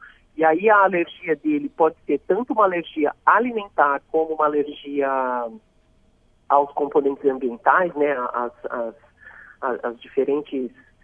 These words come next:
é, os diferentes agentes que tem no ambiente, pode ser pólen, pode ser poeira, fumaça de cigarro, é, produto de limpeza, aí tem uma infinidade de, de, de,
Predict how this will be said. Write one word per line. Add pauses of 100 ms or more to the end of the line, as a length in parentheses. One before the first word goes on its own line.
(300)
é, (440)
os
diferentes
agentes
que
tem
no
ambiente,
pode
ser (100)
pólen,
pode
ser
poeira,
fumaça
de (100)
cigarro, (300)
é, (1300)
produto
de
limpeza,
aí
tem
uma
infinidade
de,
de,
de,